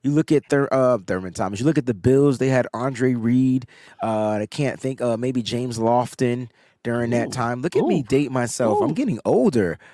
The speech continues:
Speaker 1: Uh, and who was the
Speaker 2: Thurman
Speaker 1: other person?
Speaker 2: Thomas is one of, like, my most, like,
Speaker 1: Number thirty-four, baby.
Speaker 2: I think he's incredible. You know, he doesn't get the credit that a lot of
Speaker 1: He
Speaker 2: people
Speaker 1: will
Speaker 2: do,
Speaker 1: never
Speaker 2: but
Speaker 1: get it because he was
Speaker 2: he's
Speaker 1: ever, he was
Speaker 2: so
Speaker 1: never
Speaker 2: good.
Speaker 1: able to accomplish, like, they got to the Super Bowl four times. So that whole Bills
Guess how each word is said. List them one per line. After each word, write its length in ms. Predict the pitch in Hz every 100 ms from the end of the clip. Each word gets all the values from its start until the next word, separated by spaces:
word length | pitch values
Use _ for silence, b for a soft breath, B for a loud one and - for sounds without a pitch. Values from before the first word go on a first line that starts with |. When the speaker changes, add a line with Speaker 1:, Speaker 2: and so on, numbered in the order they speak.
| B
Speaker 1:
Uh, 300 | - 131 123 120
and 80 | 110
who 100 | 175
was 120 | 190
the 100 | 151
Speaker 2:
Thurman 180 | 185 233
Speaker 1:
other 60 |
person? 160 | 180 170
Speaker 2:
Thomas 300 | 170 160 -
is 120 | 123
one 200 | 135 135
of, 80 | 127
like, 260 | 117 113 -
my 460 | 123 123 120 113 110
most, 440 | 123 131 127 -
like, 140 | 120 120
Speaker 1:
Number 180 | 107
thirty-four, 580 | 117 120 135 - 156 156
baby. 380 | 123 127 123 127
Speaker 2:
I 100 | 147
think 200 | 156 151
he's 200 | 147 123
incredible. 680 | 107 - 123 117 107 95 98
You 200 | 117 139
know, 60 | 135
he 60 |
doesn't 220 | 151 143 120
get 200 | 135 -
the 220 | 107 98
credit 400 | - 139 127 113
that 120 | 110 107
a 60 |
lot 200 | 107 113
of 60 | 117
Speaker 1:
He 80 | 165
Speaker 2:
people 140 | 190
Speaker 1:
will 60 | 170
Speaker 2:
do, 60 | 156
Speaker 1:
never 220 | 190 262
Speaker 2:
but 80 | 151
Speaker 1:
get 160 | 143
it 100 | 135
because 320 | 143 131 160
he 100 | 135
was 180 | 160 147
Speaker 2:
he's 100 | 143
Speaker 1:
ever, 120 | 151 151
he 80 | 160
was 120 | 151
Speaker 2:
so 40 |
Speaker 1:
never 220 | 151 165 151
Speaker 2:
good. 80 |
Speaker 1:
able 160 | 165 147
to 100 | 139
accomplish, 720 | 117 156 175 151 135 120 - b b b b b b
like, 340 | 127 127 113 -
they 120 | 151
got 240 | 156 151 -
to 80 |
the 40 | 143
Super 220 | 170 151
Bowl 200 | 139 131
four 260 | - 147 139
times. 320 | - 175 139
So 80 | 131
that 160 | 160
whole 240 | - 175 139
Bills 720 | 92 147 160 156 135 104